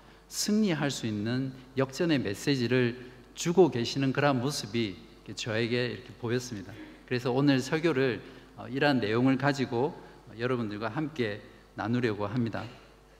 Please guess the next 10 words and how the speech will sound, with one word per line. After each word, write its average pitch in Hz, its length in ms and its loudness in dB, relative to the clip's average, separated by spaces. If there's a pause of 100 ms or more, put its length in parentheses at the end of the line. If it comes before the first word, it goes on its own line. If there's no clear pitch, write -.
(800)
자, 131 100 -2
그러면 160 640 6
하나님께서 170 1160 0
위기에 160 400 2
처한 139 260 0
신앙의 147 440 2
공동체에 120 600 -2
작전 143 400 -2
타임을 135 380 0
부르시고 117 560 -4